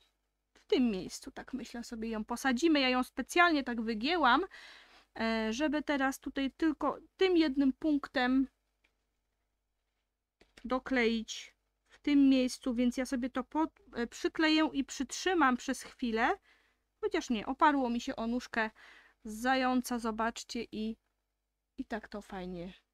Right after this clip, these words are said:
wygląda. Ale tutaj zdecydowanie jeszcze jakiegoś zielonego listka mi brakuje, więc znowu poszukujemy. Poszukujemy czegoś.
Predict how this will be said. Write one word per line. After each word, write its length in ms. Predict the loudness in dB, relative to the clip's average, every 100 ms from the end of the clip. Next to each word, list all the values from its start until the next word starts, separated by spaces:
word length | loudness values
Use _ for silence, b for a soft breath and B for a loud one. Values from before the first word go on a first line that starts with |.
| _
wygląda. 580 | -12 -8 -8 -4 2 2 2 _ B B B
Ale 200 | 0 2
tutaj 280 | 2 2 2
zdecydowanie 640 | 2 0 -2 2 4 4 4
jeszcze 280 | 0 -2
jakiegoś 380 | -4 -2 0 2
zielonego 540 | 4 4 4 4 2 2
listka 420 | 0 -2 -4 -2
mi 200 | -2 -2
brakuje, 600 | -4 -6 -4 -2 0 -2
więc 460 | 0 0 0 -4 -16 -8
znowu 340 | 2 4 4
poszukujemy. 800 | 0 -6 -8 -4 -2 -2 -4 -8 -12 _ _ _ b b b b b
Poszukujemy 800 | -8 -6 -8 -6 -4 0 0 0
czegoś. 720 | -2 -4 -2 -2 -2 -8 -12